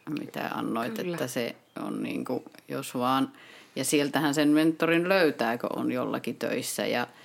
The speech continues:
Speaker 2: Mm.
Speaker 1: ei nyt katkaise siltoja, <laughs> vaan piettää niinku vä-, välit ja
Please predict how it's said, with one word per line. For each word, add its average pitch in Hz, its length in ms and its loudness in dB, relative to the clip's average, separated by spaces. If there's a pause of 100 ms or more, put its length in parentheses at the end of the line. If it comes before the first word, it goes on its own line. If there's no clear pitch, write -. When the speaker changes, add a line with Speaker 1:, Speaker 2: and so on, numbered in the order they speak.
Speaker 2:
Mm. 185 300 -10 (200)
Speaker 1:
ei 127 140 -4
nyt 127 220 -4 (680)
katkaise - 500 -4
siltoja, 135 500 -4 (160)
<laughs> - 140 -14
vaan 156 200 -2
piettää 139 400 -8
niinku 135 240 0
vä-, 139 280 -2
välit 135 420 -2
ja 131 180 -2